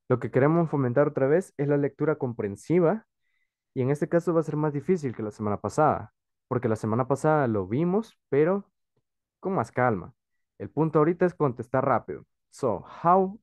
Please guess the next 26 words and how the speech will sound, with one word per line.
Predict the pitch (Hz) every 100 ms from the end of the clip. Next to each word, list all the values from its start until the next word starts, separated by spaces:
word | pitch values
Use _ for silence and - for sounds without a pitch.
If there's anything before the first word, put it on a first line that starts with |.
| -
is | 147 143
the | 139
dynamic | 135 123 131 156 151 -
going | 131 127
to | 120
be? | 123 - _ _ _
¿Cómo | - 156 156
va |
a | 151
ser | 139
la | 135
dinámica? | 143 156 120 92 - _ _ _ _ _ _ _ _ _ _ - _ _ -
Vamos | 135 185 190
a |
ver | 175
un | 175
video | 156 147 165 170
dos | 123 127 120
veces, | 131 123 147 - _
que | _
se | -
trata | - 110 113 123
de | 95
un | 90
cantante. | 101 107 143 143 - - _ _ _ _ _ _ _ _ _ _
¿Ok? | 104 127